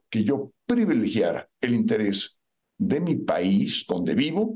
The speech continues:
sobre mi interés personal, que fue un, una decisión difícil personal, por supuesto, muy difícil, porque mi ilusión, mi sueño,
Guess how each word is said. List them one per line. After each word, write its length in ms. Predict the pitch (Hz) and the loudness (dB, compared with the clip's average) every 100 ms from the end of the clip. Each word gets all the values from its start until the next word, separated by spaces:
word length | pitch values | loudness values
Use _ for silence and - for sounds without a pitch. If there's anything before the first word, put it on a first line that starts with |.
| - - _ | -10 -20 _
sobre 380 | - - 127 135 | -6 -4 -2 0
mi 120 | 110 | 2
interés 360 | 98 90 87 85 | 2 0 -2 -2
personal, 580 | - - - 101 98 - | -4 -4 -4 -6 -8 -6
que 120 | 113 | -4
fue 200 | 101 165 | -2 0
un, 320 | 165 156 139 - - - | 0 0 -2 -4 -12 -2
una 140 | 135 | 0
decisión 280 | 123 135 139 | 0 0 0
difícil 500 | 123 107 131 - 110 | 2 2 0 0 -2
personal, 420 | 107 95 127 165 | -2 -2 -2 -2
por 140 | 113 107 | -2 -2
supuesto, 600 | - 127 - 87 87 110 | -2 -2 -2 -2 -2 0
muy 180 | 139 151 | 2 2
difícil, 540 | 120 180 196 196 202 | 2 2 2 0 0
porque 300 | 131 - - | -2 -2 0
mi 100 | 110 | 2
ilusión, 560 | 98 90 - 139 139 143 | 2 0 0 0 2 0
mi 80 | 107 | 0
sueño, 540 | - 127 107 139 | 0 -2 0 -2